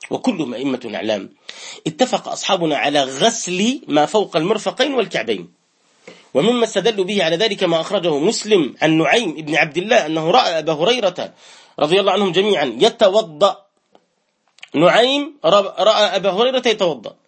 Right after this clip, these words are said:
فغسل وجهه، أي أبو هريرة غسل وجهه ويديه حتى كاد يبلغ المنكبين،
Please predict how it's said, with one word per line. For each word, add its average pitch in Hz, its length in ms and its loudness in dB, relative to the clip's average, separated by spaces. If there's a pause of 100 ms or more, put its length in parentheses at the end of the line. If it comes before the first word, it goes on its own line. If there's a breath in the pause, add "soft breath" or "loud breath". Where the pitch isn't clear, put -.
(440 soft breath)
فغسل 226 460 2
وجهه، 143 500 0 (140)
أي 151 140 2
أبو 170 240 2
هريرة 127 380 0 (460 soft breath)
غسل 190 520 2 (440)
وجهه 185 680 2 (540 soft breath)
ويديه 208 600 2
حتى 208 480 -2
كاد 165 300 -2
يبلغ 135 460 -4
المنكبين، 139 760 -4